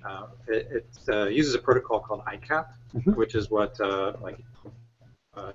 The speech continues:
Speaker 1: email gateways or proxy servers would use to, to work with D L P systems. We do have one cloud D L P vendor that, that's done an integration. For,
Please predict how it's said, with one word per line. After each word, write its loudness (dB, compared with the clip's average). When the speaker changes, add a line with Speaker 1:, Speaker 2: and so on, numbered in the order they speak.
Speaker 1:
email 2
gateways 4
or -4
proxy 4
servers -2
would -2
use 0
to, -6
to -8
work -4
with -8
D -4
L -6
P -10
systems. -14
We 2
do 10
have 6
one 6
cloud 2
D 4
L 4
P 0
vendor 0
that, -2
that's -6
done -2
an -8
integration. -2
For, -2